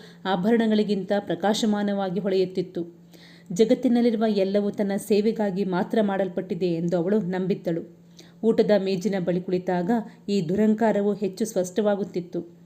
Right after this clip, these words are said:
ಅರಮನೆಯ ರಾಜಮನೆತನದ ಅಡುಗೆ ಮನೆಯು ಅದರ ಅಪ್ರತಿಮ ಪಾಕಪದ್ಧತಿಗೆ ರಾಜ್ಯದಾದ್ಯಂತ ಪ್ರಸಿದ್ಧವಾಗಿತ್ತು. ಇಲ್ಲಿನ ಅಡುಗೆಯವರು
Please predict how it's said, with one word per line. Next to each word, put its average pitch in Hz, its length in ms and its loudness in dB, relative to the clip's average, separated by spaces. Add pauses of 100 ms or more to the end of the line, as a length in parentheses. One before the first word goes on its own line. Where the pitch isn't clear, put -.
(760)
ಅರಮನೆಯ 240 640 6 (140)
ರಾಜಮನೆತನದ 202 880 2 (160)
ಅಡುಗೆ 190 280 2
ಮನೆಯು 202 460 2 (240)
ಅದರ 190 220 2 (200)
ಅಪ್ರತಿಮ 214 560 0
ಪಾಕಪದ್ಧತಿಗೆ 196 1000 0 (320)
ರಾಜ್ಯದಾದ್ಯಂತ 190 760 2
ಪ್ರಸಿದ್ಧವಾಗಿತ್ತು. 180 920 -2 (560)
ಇಲ್ಲಿನ 226 320 0
ಅಡುಗೆಯವರು 202 680 2